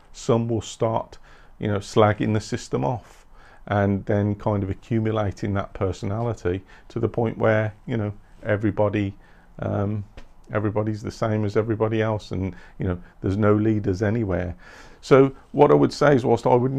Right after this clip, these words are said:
never seek to kind of come out and openly defend the College of Policing as such, it's big enough and, and, and ugly enough to, to defend itself, as are individual forces,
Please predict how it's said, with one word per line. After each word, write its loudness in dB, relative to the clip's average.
never 4
seek -2
to -6
kind 2
of 6
come 2
out -4
and 0
openly 0
defend -2
the -6
College 0
of -10
Policing -2
as -6
such, -4
it's -10
big 2
enough 0
and, -4
and, -6
and 0
ugly 0
enough -2
to, -6
to -6
defend -2
itself, -6
as 4
are 2
individual 0
forces, -2